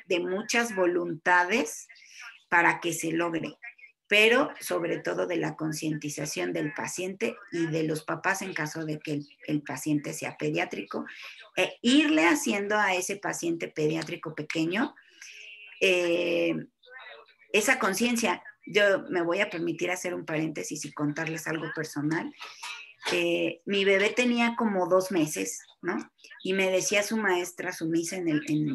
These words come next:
en, en la guardería, "Hable con él, señora, ellos entienden".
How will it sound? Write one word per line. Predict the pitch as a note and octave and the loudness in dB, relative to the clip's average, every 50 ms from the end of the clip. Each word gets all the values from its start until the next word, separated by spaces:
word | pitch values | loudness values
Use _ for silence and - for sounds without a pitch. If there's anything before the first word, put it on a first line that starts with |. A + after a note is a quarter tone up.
| A#2 - | -4 -2
en, | C3+ C#3+ C3+ C3 A#2+ A2+ | -2 -2 -2 -2 -4 -4
en | A#2+ D3 D3 | -2 0 0
la | D3+ | 0
guardería, | D3+ D3+ D3+ D3 D#3 E3+ F#3+ A3+ A3 - - _ - - _ _ _ - | 0 0 -2 -2 0 0 0 0 0 -2 -4 _ -20 -20 _ _ _ -2
"Hable | - B3+ B3+ C#4+ D4 C#4+ | 0 0 2 2 2 2
con | - A3 G3 F#3 | 0 -2 -2 0
él, | F#3+ G3+ G#3 G#3 | 0 -2 -4 -4
señora, | - F#3 E3+ E3 D#3+ D#3+ D#3 D3+ D3 C3 A#2 - - - - - - - - | -6 -6 -4 -2 0 0 0 0 0 -2 -4 -8 -14 -18 -20 -20 -20 -8 -2
ellos | F#3+ G#3 G#3+ B3 A#3+ A#3 G#3+ | 0 2 2 2 2 2 0
entienden". | F3 F3 D3+ E3+ F#3 F#3+ G3 F3+ F3 D#3+ C#3+ - | -2 -2 0 0 0 0 2 0 0 0 0 -2